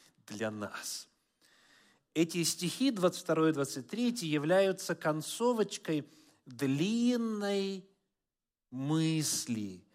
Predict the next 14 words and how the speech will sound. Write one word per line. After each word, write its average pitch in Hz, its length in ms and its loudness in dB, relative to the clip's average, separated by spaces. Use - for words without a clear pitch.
выраженной 165 640 2
в 156 140 -6
целом 214 680 2
ряде 175 360 2
стихов. - 1160 -4
И 147 140 2
начинается 190 1120 0
эта 175 500 0
мысль 127 720 -4
с 127 680 0
пятнадцатого 165 760 0
стиха 123 720 -4
первой 147 680 0
главы 123 600 2